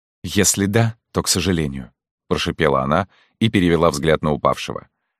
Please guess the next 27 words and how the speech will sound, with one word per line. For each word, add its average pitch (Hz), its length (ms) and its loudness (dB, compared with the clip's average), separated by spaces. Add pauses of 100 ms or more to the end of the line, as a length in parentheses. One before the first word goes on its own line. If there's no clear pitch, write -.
(140)
Посмотрела 87 560 2
на 82 120 2
ноги 85 260 2
старика. 65 500 -8 (480)
Размахнулась 85 800 0
ещё 95 360 0
раз 71 220 0 (200)
и 90 60 -2
со 87 160 2
всей 110 240 0
силы 104 300 0
ударила 78 440 2
безвольное 78 680 0
тело 82 320 2
импровизированной 78 800 0
дубинкой 82 500 0
по 78 120 0
коленной 80 440 0
чашечке. - 600 -4 (520)
Девушка 98 480 0
услышала 80 520 -2
хруст - 360 -6
ломаемой 78 540 2
кости. - 540 -6 (480)
Тело 80 300 2
безмолвно 73 680 0
вздрогнуло. 65 680 -2